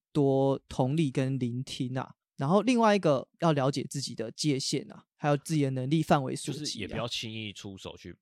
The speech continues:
Speaker 2: 帮助他们，反而会起到反效果。
Speaker 1: 呃，
Speaker 2: 这样吗？
Speaker 1: 有时候，有时候是这样。
Speaker 2: 嗯。
Speaker 1: 嘿，那有时候是，呃，适时的关心陪伴，我觉得都，都很好。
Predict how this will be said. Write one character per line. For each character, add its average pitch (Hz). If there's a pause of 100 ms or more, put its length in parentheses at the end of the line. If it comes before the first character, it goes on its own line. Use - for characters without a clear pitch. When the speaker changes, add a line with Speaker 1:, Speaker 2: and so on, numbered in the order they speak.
(440)
Speaker 2:
帮 92
助 92
他 85
们， 82 (280)
反 87
而 85
会 104
起 -
到 80
反 76
效 -
果。 - (360)
Speaker 1:
呃， 175
Speaker 2:
这 170
样 -
吗？ 165
Speaker 1:
有 160
时 160
候， 202
有 165
时 165
候 185
是 180
这 156
样。 139 (280)
Speaker 2:
嗯。 -
Speaker 1:
嘿， -
那 175
有 156
时 156
候 175
是， 170
呃， 160
适 247
时 170
的 160
关 185
心 190
陪 143
伴， 156
我 127
觉 135
得 135
都， 160 (120)
都 175
很 135
好。 -